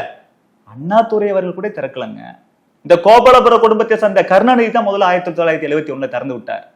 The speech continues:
அன்னைக்கு ஆரம்பிச்சு இன்னைக்கு வரைக்கும் மோசமா இந்த கோபாலபுர குடும்பம், ஸ்டாலின், கருணாநிதி, உதயநிதி, கனிமொழி எல்லாம் சேர்த்து தான் தமிழிசையோட தாலி அறுத்துட்டு இருக்கிறான். யாருங்க ரன் பண்றது? மது ஆலைகள்லாம் யாரு ரன் பண்றது?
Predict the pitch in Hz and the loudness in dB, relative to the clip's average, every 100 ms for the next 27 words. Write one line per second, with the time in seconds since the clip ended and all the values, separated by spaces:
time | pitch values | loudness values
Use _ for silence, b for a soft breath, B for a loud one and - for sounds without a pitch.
0 | _ _ _ _ 120 127 127 120 120 147 | _ _ _ _ -16 -12 -12 -6 -4 -4
1 | 175 170 175 139 135 127 123 139 175 131 | -6 -10 -12 -10 -10 -8 -10 -10 -12 -6
2 | 151 156 160 170 233 262 B - 131 120 | -6 -6 -6 -2 -2 -6 B -12 -6 -2
3 | 110 147 202 208 202 175 160 131 196 202 | -2 4 4 6 4 4 -2 -2 -2 0
4 | 240 190 120 - - 147 147 190 170 151 | 2 2 0 -4 -10 0 4 4 2 -6
5 | 131 147 190 208 165 135 123 151 208 208 | -4 -4 -2 -2 -4 -6 -8 -4 -4 -4
6 | 156 131 107 165 220 185 165 135 185 220 | -8 -10 -6 -4 -4 -4 -4 -2 2 2
7 | - 175 180 - 127 156 233 - b b | 0 -6 -6 -6 -4 -4 -6 -8 b b
8 | 147 165 226 220 185 156 139 160 202 208 | -2 0 0 -2 -2 -2 0 2 2 2
9 | 147 185 190 190 156 131 113 _ _ _ | 0 -2 -4 -8 -8 -10 -12 _ _ _
10 | _ _ _ _ _ _ - 156 269 330 | _ _ _ _ _ _ 0 6 6 6
11 | 233 214 220 202 151 123 190 247 - 151 | 4 4 0 0 -2 -2 -6 -8 -2 2
12 | 226 190 202 196 208 185 226 202 185 160 | 4 4 4 2 -2 0 -2 -2 -8 -8
13 | 139 113 | -8 -10